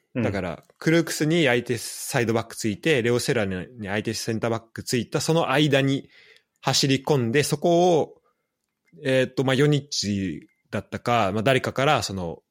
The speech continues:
Speaker 2: 縦にボール入って、だからこの、相手の、あの、ディフェンダーの間にこ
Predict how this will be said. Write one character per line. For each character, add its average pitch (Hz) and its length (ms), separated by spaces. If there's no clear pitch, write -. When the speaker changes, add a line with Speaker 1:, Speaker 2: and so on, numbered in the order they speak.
Speaker 2:
縦 - 240
に 98 60
ボ - 340
ー - 20
ル 101 60
入 104 100
っ 95 40
て、 - 300
だ 117 80
か 98 60
ら - 20
こ 110 120
の、 98 240
相 175 200
手 180 120
の、 165 280
あ 135 80
の、 117 260
デ 120 80
ィ 123 40
フ 190 80
ェ 175 40
ン 170 60
ダ 160 80
ー 151 40
の 143 100
間 147 220
に 143 100
こ 123 260